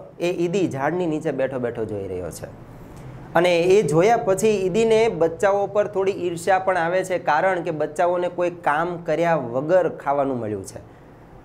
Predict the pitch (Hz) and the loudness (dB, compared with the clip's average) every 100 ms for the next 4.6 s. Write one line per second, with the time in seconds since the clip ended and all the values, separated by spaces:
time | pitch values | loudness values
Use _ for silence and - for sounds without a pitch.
0 | - 147 180 160 196 190 190 190 190 175 | -4 0 2 4 4 4 2 2 2 2
1 | 180 180 180 160 160 160 143 165 170 196 | 2 2 2 4 2 0 0 -2 2 2
2 | 202 202 156 160 - 202 196 196 196 196 | 2 0 -2 -4 0 2 4 2 -2 -4
3 | 202 131 143 160 180 175 127 131 - 165 | -4 -4 -2 0 -2 -2 -4 -6 -2 -2
4 | 165 147 156 160 165 | -2 0 2 2 0